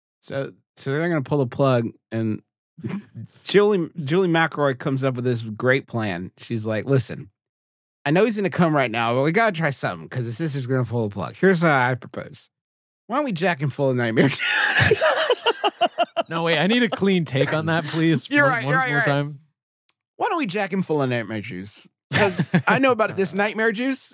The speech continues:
Speaker 1: and I know he's trapped in a prison of his own thought, but what I'm saying is, maybe we chuck him full of nightmare juice. And, and someone's like, "Will that bring him back?" She's like, "Eh, I don't know. I mean, you,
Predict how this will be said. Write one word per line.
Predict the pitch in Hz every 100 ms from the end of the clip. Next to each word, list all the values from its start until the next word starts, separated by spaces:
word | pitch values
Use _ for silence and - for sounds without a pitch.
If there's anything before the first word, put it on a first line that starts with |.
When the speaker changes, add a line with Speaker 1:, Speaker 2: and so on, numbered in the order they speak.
| -
Speaker 1:
and | 190 196 -
I |
know | 214 269
he's | 226
trapped | - 202 185 185
in |
a | 180
prison | 135 165 175
of | 151
his | 143
own | 151
thought, | 123 147 156 - _ _ _
but | 151 160 _
what | 147 165 - - -
I'm | 175 165
saying | 135 147 165 185
is, | 208 214 - _ _ -
maybe | 285
we | 285
chuck | 185 - 202 202
him | 180
full | 170 156
of | 135
nightmare | 135 - 127 110
juice. | 107 92 - -
And, | 139 139 139 135 -
and | 160 175
someone's | 214 208
like, | 190 143
"Will | 185
that | 202 196
bring | 208
him | 185
back?" | 190 233 175
She's | 156 143
like, | - -
"Eh, | 196 311 415 _ _ _ _ -
I | 233
don't | 285
know. | 269
I | 190 208
mean, | 220 226
you, | 226